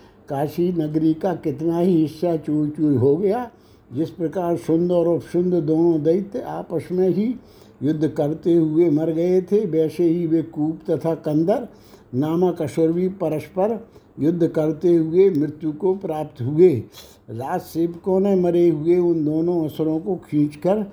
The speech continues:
नगर से बाहर फेंक दिया। उसी क्षण राजा के प्रांगण में स्थित वह कुआं विलीन हो गया और लोगों ने देखा कि बालक विनायक सभी बालकों के साथ पूर्ववत क्रीड़ा कर रहे हैं।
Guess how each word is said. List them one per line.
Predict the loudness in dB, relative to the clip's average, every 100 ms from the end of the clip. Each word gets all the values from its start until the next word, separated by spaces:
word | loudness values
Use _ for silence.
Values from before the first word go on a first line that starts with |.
| -18 -20 _ -4
नगर | 0 0 0
से | 0 0
बाहर | 0 0 -2
फेंक | -2 0 0
दिया। | 0 0 0 0
उसी | -4 -4 -4 -4
क्षण | -2 -2 0
राजा | -2 0 -2
के | 0 -2
प्रांगण | -4 -4 -2 0 2
में | 2 0
स्थित | 0 -4 -4
वह | 0 -2
कुआं | -2 -2 0 0 -4 -8 -20 -16 -16 -6
विलीन | 0 2 4 4
हो | 4 2
गया | 0 -2 -4 -12 _ _ -10
और | -4 -2
लोगों | 0 0 2 2
ने | 2 2
देखा | 2 0 0 -2
कि | 0 -2
बालक | 0 0 0 0
विनायक | 0 0 0 0 0
सभी | -2 -4 2 0
बालकों | 0 -2 -2 -2 -4
के | -2 -4
साथ | -2 -2
पूर्ववत | -4 -8 -4 -2 -2 -2 -4 -6
क्रीड़ा | -6 0 0
कर | 0 -2
रहे | 0 2 2
हैं। | 2 0